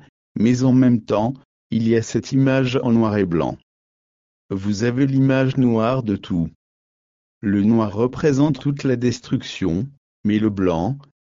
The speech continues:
à l'opposé de toute cette destruction,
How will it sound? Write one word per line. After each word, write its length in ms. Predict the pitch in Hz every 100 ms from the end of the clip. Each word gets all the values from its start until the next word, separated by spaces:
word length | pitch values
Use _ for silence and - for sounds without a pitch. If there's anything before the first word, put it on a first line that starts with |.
| _ 110
à 80 |
l'opposé 500 | 117 120 - 123 117
de 140 | 117 107
toute 280 | - 139 107
cette 320 | - 101 87
destruction, 880 | 110 110 - 135 - - 92 87